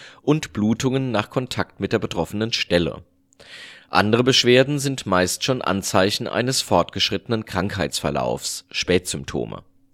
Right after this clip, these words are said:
Schmerzen, tastbare Leistenlymphknoten, Lymphstauung, also Ödeme in den Beinen, verursacht durch Lymphknotenmetastasen, übelriechender Ausfluss aus der Harnröhre mit Hämaturie.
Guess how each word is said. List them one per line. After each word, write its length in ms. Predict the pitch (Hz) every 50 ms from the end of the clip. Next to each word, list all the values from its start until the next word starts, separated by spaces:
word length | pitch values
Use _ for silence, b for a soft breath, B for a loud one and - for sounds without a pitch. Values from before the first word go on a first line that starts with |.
| _ _ _ _ _ _
Schmerzen, 720 | - - - 87 82 90 101 - - - 127 117 113 113 117 B B B B B B B -
tastbare 480 | - 113 101 - - - 87 76 73 73
Leistenlymphknoten, 1300 | 67 76 95 117 120 - - 120 113 110 113 110 - - - 117 110 107 107 - - 113 110 110 110 B B B B B B B B _
Lymphstauung, 920 | 95 110 127 127 123 - - - 110 104 104 110 113 113 120 120 123 123 -
also 320 | - - 80 76 80 - -
Ödeme 520 | - - - 85 90 104 107 113 117 117
in 180 | - - 78 78
den 140 | 71 69 -
Beinen, 500 | - 78 85 90 95 110 120 127 139 131
verursacht 800 | - - - - - 87 90 80 87 80 - - - - -
durch 180 | 76 76 - -
Lymphknotenmetastasen, 1500 | 85 98 113 107 - - - 117 117 113 - 113 107 107 - - 113 110 - - 123 107 101 104 104 - 117 110 113 117 b b b b b b b b b _
übelriechender 680 | 147 160 151 143 135 117 120 110 - - 98 95 67 57
Ausfluss 560 | 78 98 101 - - - 107 107 - - -
aus 240 | - - 80 - -
der 160 | - 71 82
Harnröhre 640 | 85 90 101 107 107 107 107 107 107 107 113 110 110 b b b b b
mit 320 | 123 131 131 - - - _ _
Hämaturie. 800 | - 101 95 90 85 90 - - 117 107 95 90 73 64 69